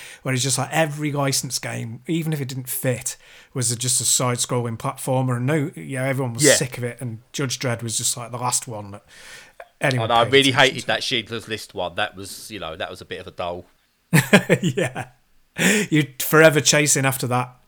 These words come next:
Speaker 1: girl in the red dress
Speaker 2: Oh,
Speaker 1: thing.
Speaker 2: no, I, I, I know. I tell you what, though, there was that really good one where you kind of got to the end of the level, you had to make these really hard choices, like, you know,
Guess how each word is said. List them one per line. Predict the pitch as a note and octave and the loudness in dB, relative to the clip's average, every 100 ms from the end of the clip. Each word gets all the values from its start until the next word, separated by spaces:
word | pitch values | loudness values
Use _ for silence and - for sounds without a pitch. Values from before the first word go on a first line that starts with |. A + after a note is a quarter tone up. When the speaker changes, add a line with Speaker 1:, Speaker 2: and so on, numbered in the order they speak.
| _ _ | _ _
Speaker 1:
girl | - C3+ B2+ | 2 4 4
in | B2+ | 2
the | B2 | 0
red | A#2+ B2 | -2 -4
dress | - B2+ B2 B2 - | -2 -2 0 2 8
Speaker 2:
Oh, | G#3 | 10
Speaker 1:
thing. | A3 G3 | 10 8
Speaker 2:
no, | D#3+ - - | 8 0 0
I, | - D3 - | 0 0 4
I, | C#3+ | 8
I | C3+ C3 | 10 10
know. | C3+ - - | 8 4 0
I | - | 0
tell | C#3 F#3 | 6 6
you | F3 D#3 | 6 6
what, | D3+ - | 6 6
though, | G2+ | 2
there | G2+ | 2
was | A2+ C#3+ | 2 4
that | C#3+ C3+ | 4 2
really | C3 B2 A#2+ | 0 -2 -4
good | - A#2+ | -4 -6
one | - G#2 F#2 | -2 -2 0
where | G#2 G2+ G2+ | -2 -2 -2
you | G2+ G#2+ | -6 -6
kind | - A2+ | 0 0
of | G#2+ | 2
got | B2+ - | 0 0
to | |
the | A#2+ | 0
end | A2+ A2+ | 2 2
of | |
the | A2+ | 0
level, | A2+ F#2 | 0 0
you | F#2 | -2
had | G2 | -2
to | - | -2
make | G2 - | -4 -4
these | G2 G#2 | -10 -4
really | G2+ F#2+ | -4 -2
hard | F#2+ G2 F#2+ | 0 0 0
choices, | - G2+ G2 - D#2+ | -4 -6 -6 -8 -8
like, | G2+ F2+ | -4 -4
you | |
know, | G#2+ | -4